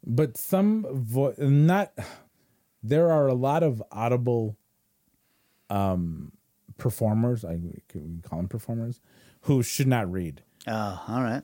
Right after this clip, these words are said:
Speaker 2: Okay.
Speaker 1: Like, they're, they're just boring. They're, they're not good.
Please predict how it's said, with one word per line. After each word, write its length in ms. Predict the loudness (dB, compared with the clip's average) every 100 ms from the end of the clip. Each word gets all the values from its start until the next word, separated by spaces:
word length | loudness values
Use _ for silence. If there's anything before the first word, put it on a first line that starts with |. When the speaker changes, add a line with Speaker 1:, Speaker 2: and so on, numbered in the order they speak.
| -10
Speaker 2:
Okay. 300 | -12 -6 -8 -8 -18 -20 -4
Speaker 1:
Like, 160 | -2 0
they're, 200 | 0 0
they're 220 | -2 -2
just 300 | -4 -8 -6
boring. 680 | -4 0 0 0 -4 -6 -10 -20 -20 _ _ _ _ _ -2
They're, 160 | -2
they're 320 | -2 -2 0
not 320 | 0 0 -4 -4
good. 360 | -4 -4 -8